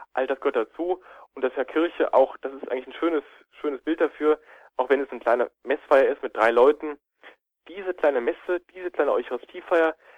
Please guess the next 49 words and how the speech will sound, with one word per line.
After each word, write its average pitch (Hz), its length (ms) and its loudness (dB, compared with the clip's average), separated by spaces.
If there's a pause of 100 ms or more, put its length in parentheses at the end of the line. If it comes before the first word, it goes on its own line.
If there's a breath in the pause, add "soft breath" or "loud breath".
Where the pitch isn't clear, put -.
(220 soft breath)
das 135 160 4
ist - 100 -18
eigentlich 143 280 -4
Himmel 180 220 0
und 127 80 0
Erde 139 280 -4
zusammen. 143 400 0 (300 soft breath)
Da 123 80 0
kommt 147 240 -2
eben 131 240 -12
alles 147 300 0 (360)
in 160 240 -6
dieses 147 220 -14
Geschehen 135 320 -6
hinein, 127 400 0
die 123 80 -14
ganze 143 320 -6
Kirche, 151 340 -4
die 113 80 -12
ganze 123 240 -6
Weltkirche, 143 640 -2 (260 soft breath)
der 123 60 -6
Papst 131 360 0
und 123 60 -16
die 110 80 -18
Bischöfe 143 520 -4 (340 loud breath)
und 131 120 -2
eben 117 160 -2
auch 117 80 -2
Christus. 156 380 -6 (500 loud breath)
Und 139 320 0
ja, 196 260 6
eigentlich 147 220 0
müsste 170 220 -8
die 131 80 -10
Gemeinde 123 440 2
natürlich 131 360 -6 (260)
sich - 140 -20
wirklich 139 180 -4
vom 131 100 -12
Herrn 131 180 -2
umarmen 131 380 2
lassen, - 240 -10
in - 120 -10
Anführungszeichen. 135 640 -6 (340 loud breath)
Der 123 80 -4
Priester 151 280 -10
deutet 120 260 0
das 113 60 -16